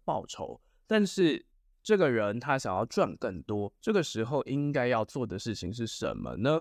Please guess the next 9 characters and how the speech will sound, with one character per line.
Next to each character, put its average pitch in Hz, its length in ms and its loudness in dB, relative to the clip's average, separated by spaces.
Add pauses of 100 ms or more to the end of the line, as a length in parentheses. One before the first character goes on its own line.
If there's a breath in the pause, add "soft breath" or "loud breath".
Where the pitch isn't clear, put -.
(280)
是 160 320 0
让 139 200 4
蛋 127 300 2
下 117 220 0
得 92 100 0
更 165 300 2
快 104 260 0
吗？ 80 240 -6 (240)
那 160 320 4